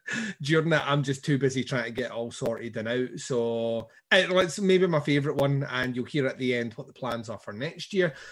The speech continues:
But there's tons of stuff coming for, for, uh, Podcasts Under the Stairs.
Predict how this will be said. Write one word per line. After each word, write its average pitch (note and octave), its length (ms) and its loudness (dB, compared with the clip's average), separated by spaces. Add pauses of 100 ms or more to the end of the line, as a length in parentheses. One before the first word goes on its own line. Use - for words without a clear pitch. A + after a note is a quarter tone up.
(120)
But G#3+ 100 4
there's F#3 180 0
tons E3+ 260 0
of D#3 100 -2
stuff - 220 -4
coming A#2 420 -4 (200)
for, A#2+ 440 0
for, A#2 200 -2
uh, A2 180 -2 (100)
Podcasts A#2 440 -6
Under G#2+ 160 -8
the A2 80 -10
Stairs. B2 420 -2